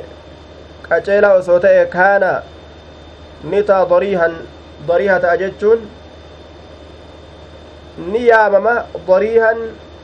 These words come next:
qaceelatti gadi qotamaa, diriirinaan gadi qotamaa jedhamee yaamamaayya.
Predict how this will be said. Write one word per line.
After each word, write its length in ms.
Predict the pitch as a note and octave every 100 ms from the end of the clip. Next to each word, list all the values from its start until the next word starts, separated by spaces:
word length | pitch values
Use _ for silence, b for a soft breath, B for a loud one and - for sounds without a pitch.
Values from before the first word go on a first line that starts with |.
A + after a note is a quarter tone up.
| - - - - -
qaceelatti 680 | - F3+ G#3 G#3+ G#3+ A3 G#3+
gadi 220 | G3+ F#3
qotamaa, 600 | F3+ F3+ G3+ G#3+ G#3+ G#3+ - - - - D3+
diriirinaan 540 | D3+ F#3 G3 G#3+ G3+ F#3+
gadi 200 | F3+ F3+
qotamaa 640 | F3+ F3+ G3 G#3 G#3 G#3+ - - - D3+
jedhamee 420 | F3 F3+ F#3 G#3
yaamamaayya. 720 | G3+ F#3+ F3+ F3 F#3+ F3 D3